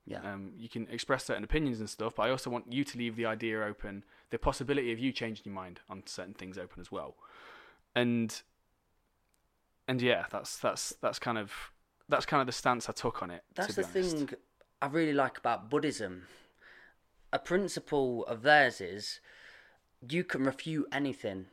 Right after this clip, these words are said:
Speaker 1: You can argue against any of these ideas, and if you find something that fits better,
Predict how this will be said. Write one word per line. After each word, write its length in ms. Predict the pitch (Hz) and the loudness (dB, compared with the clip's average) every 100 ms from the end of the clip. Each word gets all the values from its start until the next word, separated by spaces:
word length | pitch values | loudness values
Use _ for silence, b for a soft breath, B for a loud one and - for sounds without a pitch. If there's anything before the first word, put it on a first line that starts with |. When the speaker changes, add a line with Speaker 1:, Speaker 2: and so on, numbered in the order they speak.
| - | -4
Speaker 1:
You 140 | 135 | -2
can 160 | 139 147 | 2 4
argue 420 | 151 151 127 127 | 6 4 0 0
against 400 | 117 120 120 - - | 2 0 0 -2 2
any 220 | 160 170 | 4 4
of 80 | 147 | 4
these 220 | 143 127 | 2 4
ideas, 720 | 127 120 139 131 92 95 - - | 4 4 2 0 0 -2 -6 -2
and 140 | 123 | 0
if 120 | 131 143 | 0 -2
you 100 | 135 | 0
find 360 | - 165 170 | 6 6 6
something 600 | - 147 139 135 127 117 b b b - | 2 0 0 0 0 -4 b b b -2
that 140 | 147 | -2
fits 300 | - 147 - | 2 0 2
better, 560 | - 139 - 95 101 | 2 2 0 -4 -4